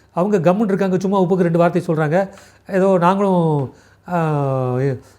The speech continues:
எங்காத்துக்காரன் கச்சே-, கச்சேரிக்கு போனாருங்கிற கதை மாதிரி பண்ணிக்கிட்டு இருக்காங்க. இந்த லட்சணத்துல தான் தமிழ்நாடு இருக்குது. இது, இது, இது, இந்த போக்க போயிட்டு இருந்ததுன்னா, ஆனா அதாவது,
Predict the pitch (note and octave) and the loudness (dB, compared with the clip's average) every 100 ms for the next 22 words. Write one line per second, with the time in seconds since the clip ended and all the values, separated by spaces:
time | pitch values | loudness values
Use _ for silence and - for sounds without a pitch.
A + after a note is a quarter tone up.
0 | - E3 G3 F#3 F3 D#3+ D3+ F3+ D#3+ D#3 | -4 2 4 4 2 2 0 2 0 0
1 | D#3 G3 D#3+ D#3+ E3 C#3+ C#3+ C#3 C#3+ D3+ | 2 2 2 0 0 0 -2 -2 0 -2
2 | C3 C#3+ D#3 C3+ B2 A#2 - - - _ | -2 -2 -2 -2 -4 -6 -10 -20 -20 _
3 | _ C#3+ C#3 C3+ D#3+ F3+ F3 E3+ E3 F#3+ | _ -2 2 2 2 2 2 0 2 2
4 | F#3 C#3+ E3+ E3+ C#3 D#3 F#3 D3+ A2 - | 0 0 0 2 2 0 0 -2 -2 -12
5 | - - _ _ D#3+ E3 D#3 D#3 D#3 D#3 | -20 -20 _ _ -2 2 2 2 0 0
6 | F#3 E3+ E3 E3 D#3+ - A#3 G#3 E3+ F#3+ | 0 0 0 0 2 2 4 2 2 2
7 | F3 D#3 F3+ G3+ F#3+ A3 G3+ A3+ C4+ | 2 0 -2 -2 0 0 0 -2 -2